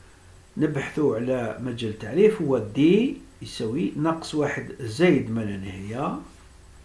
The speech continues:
ناقص واحد خارج المجال، هذه مجال التعريف. دوك مانتنون،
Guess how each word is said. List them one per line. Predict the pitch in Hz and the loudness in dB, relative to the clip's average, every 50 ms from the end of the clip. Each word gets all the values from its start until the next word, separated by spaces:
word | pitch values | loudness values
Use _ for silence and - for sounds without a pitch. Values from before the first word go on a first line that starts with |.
| - - - - - - - - - - - - - - - - - - - | -20 -20 -20 -20 -20 -20 -20 -20 -20 -20 -20 -20 -20 -20 -20 -20 -20 -12 -6
ناقص | 120 123 156 160 160 - - - | -2 0 0 0 -2 -4 -4 -2
واحد | 135 127 113 - 190 185 | 0 0 0 0 -2 -4
خارج | - - - 175 175 - | 0 4 6 6 6 6
المجال، | 120 123 127 117 104 98 104 98 95 - - - - | 4 0 0 0 -2 -2 -6 -8 -10 -12 -18 -20 -16
هذه | - 117 117 135 143 180 202 208 208 - - - - - - - - - - | -10 -8 -8 -4 -2 0 0 0 0 -4 -8 -14 -20 -20 -20 -20 -20 -12 -8
مجال | 113 120 127 151 190 - | -6 -2 2 4 4 4
التعريف. | 90 - - 107 98 92 92 - - - - - - - - - - - - - - - - - - - - - - - - - - - - - - - - - - - - - - - - - - | 2 0 -4 -6 -8 -8 -10 -12 -16 -18 -20 -20 -20 -20 -20 -20 -20 -20 -20 -20 -20 -20 -20 -20 -20 -20 -20 -20 -20 -20 -20 -20 -20 -20 -20 -20 -20 -20 -20 -20 -20 -20 -20 -20 -20 -20 -20 -20 -10
دوك | - 131 185 190 185 180 | -4 -2 0 0 2 4
مانتنون، | 180 170 160 - - 190 202 226 - 226 - | 4 4 4 4 2 2 4 4 4 2 0